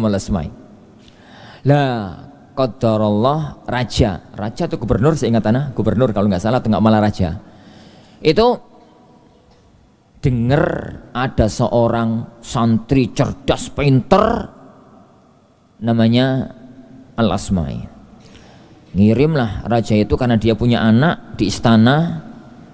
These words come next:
ingin untuk diprivati, ingin untuk di, diprivati. Ada polisi gitu,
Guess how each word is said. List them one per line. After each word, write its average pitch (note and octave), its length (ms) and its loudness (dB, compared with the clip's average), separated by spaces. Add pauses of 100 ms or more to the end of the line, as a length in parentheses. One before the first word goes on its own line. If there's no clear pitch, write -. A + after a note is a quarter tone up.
ingin B2 240 4
untuk B2 400 2
diprivati, D3 640 0 (720)
ingin A#2 320 4
untuk G#2+ 160 2
di, C3 160 2 (320)
diprivati. F2 640 -2 (1200)
Ada A#2 560 2
polisi C3+ 560 0
gitu, A2+ 160 0